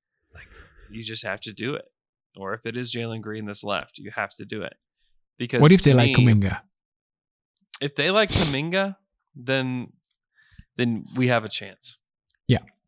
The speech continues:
Speaker 2: I think that is the only scenario where, because I, I don't, s-, I, I know that the fit,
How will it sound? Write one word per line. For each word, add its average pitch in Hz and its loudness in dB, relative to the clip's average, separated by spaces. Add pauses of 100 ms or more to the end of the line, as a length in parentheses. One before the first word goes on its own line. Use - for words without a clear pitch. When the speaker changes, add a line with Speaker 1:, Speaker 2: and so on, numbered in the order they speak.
(100)
Speaker 2:
I 127 6
think 143 8
that 127 6
is 123 6
the 110 6
only 110 6
scenario 98 4
where, 95 -2 (520)
because 127 8
I, 117 6
I 117 8
don't, 123 8
s-, - 2
I, 110 4
I 110 4
know 110 6
that 104 2
the - 2
fit, - -4